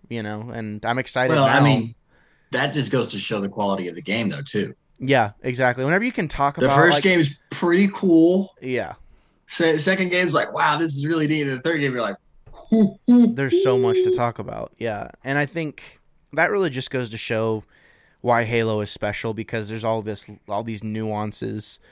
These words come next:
Speaker 1: within the game to that you can just spend so much time talking about. And,
Speaker 2: Yeah.
Speaker 1: um, I'm really excited to be talking about Halo Infinite because I think it shares a lot of those, um, same traits, you know, with the,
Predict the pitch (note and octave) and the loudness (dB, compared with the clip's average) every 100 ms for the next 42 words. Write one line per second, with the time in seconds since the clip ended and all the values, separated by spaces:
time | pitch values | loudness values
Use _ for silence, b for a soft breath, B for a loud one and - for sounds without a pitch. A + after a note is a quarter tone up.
0 | b b _ A#2+ C#3 C3+ A#2 G2 A#2+ A#2+ | b b _ -6 -4 -4 -4 -4 -4 -4
1 | A2 B2+ A#2 A#2+ C3+ C#3 A#2+ - - C3 | -6 -4 -2 -2 -2 -6 -6 -6 -4 -6
2 | A#2 - C#3 B2 - - A#2+ A2+ G#2 A#2+ | -4 -4 -2 -2 -6 -4 -4 -2 -4 -4
3 | A2 G#2+ G#2 G#2+ G#2+ A#2 - b b b | -4 -6 -8 -6 -6 -8 -12 b b b
4 | b A2+ A2+ A2 A2+ A2+ G#2 G2+ G#2 G#2 | b -6 -4 -2 0 0 -2 -6 -12 -14
5 | - C3 C#3 C3+ B2 - A#2+ A2 G#2+ B2 | -4 0 2 0 -2 0 0 -2 -4 -4
6 | A2+ A2 G#2 A2+ A2+ G#2+ A2 G#2+ G#2+ G#2 | -4 -4 -4 -2 -4 -4 -6 -8 -10 -10
7 | - A2 G#2+ A#2+ A2 G#2+ - A#2+ A2 G2+ | -8 -8 -8 -10 -10 -8 -6 -2 -2 -4
8 | G#2 G#2 G#2 G2+ G2 G#2+ G#2 G#2 G#2 G#2+ | -4 -2 -2 -4 -8 -8 -6 -6 -8 -8
9 | A2+ G#2+ G#2 G#2 G#2 b b b - - | -8 -8 -10 -12 -14 b b b -8 -2
10 | C3+ A#2 - B2 G2+ - - A2+ G#2 G#2 | -2 -2 -2 -2 -2 -10 -12 -8 -8 -8
11 | G2+ - A2 G#2+ G#2 | -10 -12 -12 -12 -14